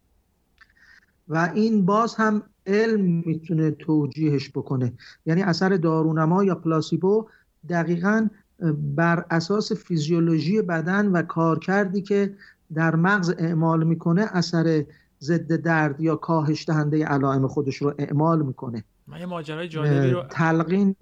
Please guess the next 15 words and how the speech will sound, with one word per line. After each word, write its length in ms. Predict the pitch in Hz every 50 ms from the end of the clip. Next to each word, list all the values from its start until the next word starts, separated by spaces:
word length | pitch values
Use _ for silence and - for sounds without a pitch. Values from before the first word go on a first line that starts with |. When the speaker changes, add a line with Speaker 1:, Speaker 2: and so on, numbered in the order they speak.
| - _ _ _ _ _ _ _ _ _ _ _ - 131 _ _ _ _ _ -
Speaker 2:
یه 180 | 165 180 175
ماجرای 440 | 170 165 165 156 147 151 151 156 160
Speaker 1:
بله. 80 | 151 151
Speaker 2:
جالبی 300 | 151 151 147 156 160 165
رو 80 | 160
اخیراً 400 | 151 139 135 - - 135 139 147
می‌خوندم 580 | 156 160 165 156 - - 156 143 139 135 131 127
که 320 | 123 - 123 117 113 113 -
یک، 420 | 127 131 135 139 139 135 - - -
اه، 280 | 139 127 120 113 110 107 110 113
متخصص 640 | 123 123 120 - 120 - 120 113 - - 139 127 143
درد 440 | 131 117 127 123 120 113 110 104
و 80 | 113 110
دردشناس 680 | 110 117 117 117 117 - - - 135 131 135 131 - 147
استرالیایی، 840 | 139 127 117 - - 123 120 117 113 113 117 117 127 143 160 165